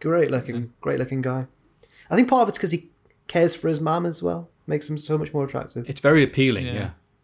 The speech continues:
Speaker 1: Yeah.
Speaker 3: They've got a hot roster generally. Like, the A E W guys
Speaker 1: Yeah.
Speaker 3: are real studs.
Speaker 1: A lot of them are, yeah. Yeah.
Speaker 2: It's not written here, though, but if you had to pick, though,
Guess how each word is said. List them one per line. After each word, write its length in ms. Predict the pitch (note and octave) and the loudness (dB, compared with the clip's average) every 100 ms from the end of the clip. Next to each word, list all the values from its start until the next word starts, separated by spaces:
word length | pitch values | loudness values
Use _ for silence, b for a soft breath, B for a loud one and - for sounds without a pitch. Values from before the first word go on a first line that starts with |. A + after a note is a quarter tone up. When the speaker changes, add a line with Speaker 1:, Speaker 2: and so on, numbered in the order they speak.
| - B2+ | -10 -6
Speaker 1:
Yeah. 120 | B2+ B2 _ _ _ | -6 -8 _ _ _
Speaker 3:
They've 120 | F3+ | 0
got 160 | G#3+ B3+ | 4 4
a 20 | |
hot 260 | C#3+ - G2 | 4 2 2
roster 360 | C#3+ D3+ - F#2 | 2 2 -2 -4
generally. 480 | G2 A#2 F2+ - | 0 0 0 -4
Like, 180 | E2 E2+ | -10 -10
the 120 | G2 | -6
A 60 | A2+ | -2
E 140 | A#2 F#2 | 0 0
W 360 | G2+ F#2 E2 | -4 -4 -10
guys 320 | - D#2 A2 F2 | -10 -8 -8 -10
Speaker 1:
Yeah. 60 | |
Speaker 3:
are 20 | F2 | -10
real 260 | F#2+ E2 | -8 -10
studs. 520 | - - E2 D#2 - - _ _ _ _ | -12 -12 -12 -12 -16 -20 _ _ _ _
Speaker 1:
A 80 | F3 | 4
lot 180 | F3 E3 | 4 4
of 80 | C#3 | 2
them 140 | C3 B2+ | 2 4
are, 200 | B2+ B2+ | 4 4
yeah. 460 | C3 B2+ B2 A#2+ A#2+ _ - | 2 2 0 -2 -6 _ -12
Yeah. 420 | A#2+ G#2+ G2+ - - _ _ | -6 -4 -6 -12 -20 _ _
Speaker 2:
It's 160 | C#3 - | -4 2
not 140 | G3 | 2
written 220 | E3 D#3 C3 | 4 4 4
here, 220 | E3 D3 | 4 4
though, 340 | G#2 F#2 F#2 - | 2 -2 -6 -8
but 220 | - G#2+ - _ _ | -2 -2 -4 _ _
if 120 | A2+ D#3+ | -6 -2
you 40 | |
had 80 | C#3+ | -2
to 60 | |
pick, 240 | B2 D#3 D3+ | 0 0 0
though, 300 | G#2+ F#2 | 0 -2